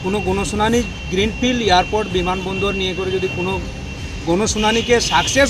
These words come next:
গণশুনানি যদি বলা হয়, তাহলে সেই গণশুনানিটা ডলুতে করতে হবে, যেখানে মানুষ বিচ্ছেদ হয়েছে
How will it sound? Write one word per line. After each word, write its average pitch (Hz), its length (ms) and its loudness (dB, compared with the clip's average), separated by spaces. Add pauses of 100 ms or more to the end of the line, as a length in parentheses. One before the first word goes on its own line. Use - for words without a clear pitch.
গণশুনানি 214 540 0 (1000)
যদি 190 200 2 (840)
বলা 202 300 8
হয়, 160 180 4 (1160)
তাহলে 196 380 4
সেই 202 220 0
গণশুনানিটা 196 640 -2 (100)
ডলুতে 185 340 4 (100)
করতে 175 280 0
হবে, 127 160 -2 (400)
যেখানে 196 340 2
মানুষ 196 280 -2 (100)
বিচ্ছেদ 190 340 -2
হয়েছে 208 280 0